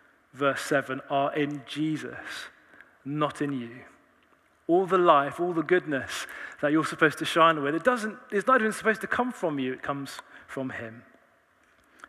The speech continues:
So I want to assure you, you today, this week, can overflow and overspill with the living water of Jesus to the world.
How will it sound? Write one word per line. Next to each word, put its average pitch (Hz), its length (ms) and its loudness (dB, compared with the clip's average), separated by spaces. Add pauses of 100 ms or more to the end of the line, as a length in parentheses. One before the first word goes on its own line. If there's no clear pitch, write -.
(580)
So - 140 -2
I 170 40 2
want 214 200 0
to 196 80 -2
assure 180 340 2
you, 143 200 -4
you 147 720 0
today, 147 680 4 (240)
this 175 380 2
week, 139 340 0 (220)
can 165 240 8 (140)
overflow 156 800 2 (440)
and 156 200 4 (140)
overspill 190 840 4 (1040)
with 156 420 4 (440)
the 160 160 4
living 170 460 4
water 151 440 0
of 123 220 -10 (320)
Jesus 135 500 -2
to 147 120 -6
the 135 100 -6
world. 117 500 -10